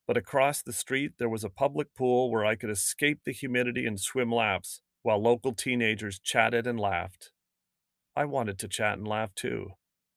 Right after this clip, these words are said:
I kept swimming, though, until it was time to walk back to my room. I went to work and wrote more computer programs.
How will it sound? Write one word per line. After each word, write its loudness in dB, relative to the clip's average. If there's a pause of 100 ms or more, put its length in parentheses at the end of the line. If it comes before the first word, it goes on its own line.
(580)
I 8
kept 6
swimming, 6
though, 2
until 0
it 2
was -4
time 0
to -2
walk 2
back 0
to -10
my -2
room. -4 (1120)
I -4
went 4
to 2
work 4
and 2
wrote 6
more -2
computer -6
programs. -6